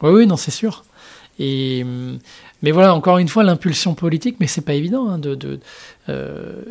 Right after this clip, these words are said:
mais j'ai le sentiment, encore une fois, que le, le, le Royaume-Uni, même l'Allemagne, euh, qui a pourtant des intérêts financiers colossaux en Chine, euh, sont parfois peut-être plus avancés sur vraiment ce qu'ils attendent de la relation avec, euh,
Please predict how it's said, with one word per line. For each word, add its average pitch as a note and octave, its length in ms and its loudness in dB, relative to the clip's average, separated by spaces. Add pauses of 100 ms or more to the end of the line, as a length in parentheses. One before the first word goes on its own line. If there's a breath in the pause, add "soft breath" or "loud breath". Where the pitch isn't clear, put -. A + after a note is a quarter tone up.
(100)
mais D#3 140 -2
j'ai D#3+ 120 4
le D#3+ 60 4
sentiment, F#3 420 0
encore D#3+ 180 0
une F3 100 -2
fois, F3+ 160 -4
que - 140 -12
le, C3 100 -4
le, B2+ 160 -6
le C3+ 100 -6
Royaume-Uni, D3+ 640 0
même F#3+ 180 4
l'Allemagne, F3 500 2 (440 loud breath)
euh, C3+ 720 -12
qui - 160 -10
a A#2+ 60 -6
pourtant C#3 260 -8
des C#3 100 -2
intérêts C3 300 -4
financiers C3+ 380 -10
colossaux C#3 400 -8
en B2+ 80 -6
Chine, G3 340 -6 (480 loud breath)
euh, C3+ 540 -8 (400 soft breath)
sont - 180 -4
parfois E3+ 400 -2
peut-être D#3+ 300 -6
plus F3 240 0
avancés F3 420 2
sur D3 220 -4
vraiment D#3 320 -2
ce - 100 -6
qu'ils D3+ 220 -6
attendent E3+ 320 -4
de D3 80 -2
la C#3 120 -4
relation C#3+ 520 -6
avec, C3 340 -14
euh, B2+ 100 -14